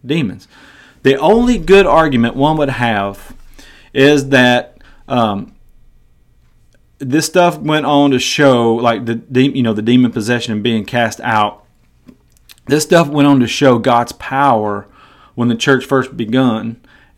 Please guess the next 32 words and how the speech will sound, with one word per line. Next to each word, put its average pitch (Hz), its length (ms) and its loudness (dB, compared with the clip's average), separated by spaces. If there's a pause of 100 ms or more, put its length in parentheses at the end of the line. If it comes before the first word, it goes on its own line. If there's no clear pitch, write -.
(160)
or 113 240 -2
began, 113 560 0
and 117 380 -2 (200)
after 131 260 0
the 127 100 4
apostles 135 520 0
died, 117 760 -2 (360)
and 120 180 -2
the 110 80 -4
power 139 360 -2
of 120 60 0
the 117 80 -2
Holy 135 200 2
Spirit 135 400 0
couldn't 143 180 -2
be 131 100 0
passed 127 320 -4
on 147 160 0
because 117 280 -4
the 117 80 -4
power 175 240 0
of 151 60 -6
the 131 40 -6
Holy 135 200 -2
Spirit 127 240 -4
was 104 100 -12
passed 127 340 -4
on 117 140 -2
by 110 120 0
the 101 80 -8
laying 113 320 -4
of, 90 180 -12